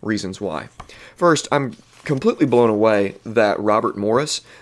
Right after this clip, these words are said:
who is sitting on the board of counsel for Mark Driscoll now, <laughs> there's so much comedy there. Robert Morris wrote a foreword to this book. And the fact that he wrote a foreword to this book, I wonder if he even read it, because I'm just gonna read you kind of these, some of these excerpts. There's so many people who have,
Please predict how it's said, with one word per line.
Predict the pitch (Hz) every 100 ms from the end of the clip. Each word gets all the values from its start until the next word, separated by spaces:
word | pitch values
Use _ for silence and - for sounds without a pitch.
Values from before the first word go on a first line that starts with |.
| _
who | 131 120
is | 104 - -
sitting | - - 127 117
on | 110 104
the | 92
board | 98 110 104
of | -
counsel | 104 107 101
for | 104
Mark | 123 117
Driscoll | 98 107 - 101
now, | 104 98 - -
<laughs> | 127 - - -
there's | - 156
so | -
much | 113 -
comedy | - 117 110 110
there. | 101 104 - - - -
Robert | 110 131 147 104
Morris | 107 113 95 -
wrote | 95
a | -
foreword | - 110 104
to | 87
this | 92 -
book. | - - - - _ - - - _ -
And | 127 123 117
the | 120
fact | - 92 -
that | 120
he | 123 123
wrote | 113 110
a |
foreword | - 110 113
to |
this | 113 110
book, | 120 117
I | 113
wonder | 127 135
if | 117
he | 110
even | 101 87
read | 98 101
it, | 117 - - -
because | 120 117
I'm | 123
just | 147 -
gonna | 127
read | 107 113
you | 117
kind | 113
of | -
these, | 98
some | -
of | 110
these | 95 -
excerpts. | 107 - 104 98 -
There's | 113
so | - -
many | 143 117
people | 127 123 113
who | 110 104
have, | 92